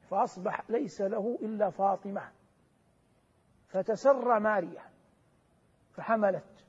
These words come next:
ففرح، فلما فرحت، فرح أنجبت،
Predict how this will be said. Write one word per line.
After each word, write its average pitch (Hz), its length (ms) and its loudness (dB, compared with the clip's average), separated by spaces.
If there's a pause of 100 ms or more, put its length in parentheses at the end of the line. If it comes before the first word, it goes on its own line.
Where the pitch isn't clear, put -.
ففرح، 202 480 -2 (1800)
فلما 190 400 -4
فرحت، 202 460 -4 (1080)
فرح 226 420 0 (220)
أنجبت، 170 560 -10